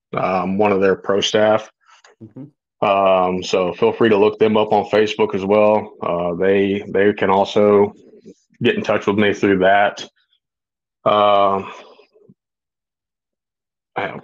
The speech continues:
Speaker 1: I mean, don't, don't hesitate to, to send me a message or pick my brain a little bit. Um,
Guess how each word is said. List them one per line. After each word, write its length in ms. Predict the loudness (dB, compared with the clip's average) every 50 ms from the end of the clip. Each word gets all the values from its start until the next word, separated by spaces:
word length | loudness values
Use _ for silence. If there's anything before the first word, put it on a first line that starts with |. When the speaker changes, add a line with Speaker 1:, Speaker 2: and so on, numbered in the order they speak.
| -20 -20 -20 -20 -20 -20 _ _ _ -8
Speaker 1:
I 140 | -6 -4 -4
mean, 100 | -2 0
don't, 260 | 0 0 0 0 0
don't 180 | 0 0 0 0
hesitate 600 | 0 0 0 0 -2 -2 -2 -2 -2 -2 -2 -2
to, 280 | 0 0 0 0 -2 -2 -2
to 120 | -2 0 0
send 240 | 2 2 2 4
me 80 | 4 4
a 60 | 2
message 560 | 2 2 2 0 2 2 2 2 2 2 2
or 340 | 4 4 4 4 4 2 0 -4 -10 _ _ _ -20 -20 -20 -20 -20 -20 _ _
pick 160 | -2 -2 0 0
my 140 | 0 -2
brain 260 | 0 0 0 0 2 2
a 80 | 2
little 220 | 4 4 4 4 4
bit. 360 | 4 4 6 6 6 4 2
Um, 580 | -2 -6 -6 -8 -8 -10 -10 -12 -14 -14 -16